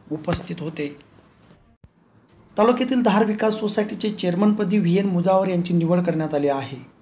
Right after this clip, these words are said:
हिम्मत शिवदास पाटील यांच्या निधनाने हे पद रिक्त झाले होते. यावेळी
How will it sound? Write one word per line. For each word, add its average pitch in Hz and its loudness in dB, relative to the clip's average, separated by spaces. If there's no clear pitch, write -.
हिम्मत 180 0
शिवदास 185 0
पाटील 175 0
यांच्या 175 4
निधनाने 190 2
हे 196 4
पद 180 0
रिक्त 180 -2
झाले 160 2
होते. 151 -6
यावेळी 180 2